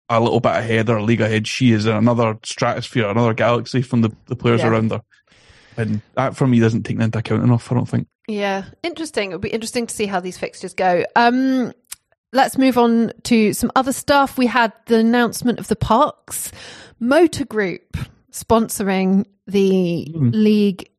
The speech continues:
Speaker 2: um, for the rest of the season. I, well, for the rest of the season, I think, if I'm right, it was till twenty-five, twenty-six. So that's a long-term commitment from them. Um,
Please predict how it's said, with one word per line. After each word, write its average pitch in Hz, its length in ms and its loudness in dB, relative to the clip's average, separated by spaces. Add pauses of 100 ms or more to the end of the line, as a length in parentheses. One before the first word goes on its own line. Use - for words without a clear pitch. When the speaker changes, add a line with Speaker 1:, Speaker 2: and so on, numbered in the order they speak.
(180)
Speaker 2:
um, 175 520 0 (460)
for - 140 -2
the 196 80 2
rest 185 240 0
of 180 80 -2
the 185 80 -2
season. 226 800 2
I, 214 120 2
well, 202 280 2
for - 100 -14
the 185 60 -6
rest 208 180 0
of - 40 -6
the 202 80 -2
season, 196 220 -2
I 196 80 -4
think, 262 420 -8 (600)
if 190 120 -8
I'm 185 160 -2
right, 185 220 -2
it - 140 -10
was 185 80 -10
till 185 180 -8
twenty-five, 208 960 -6
twenty-six. - 920 -4
So 220 60 -6
that's 202 300 -2
a 208 60 -2
long-term 190 720 0
commitment 208 500 0
from 214 220 0
them. 240 260 4 (720)
Um, 208 360 4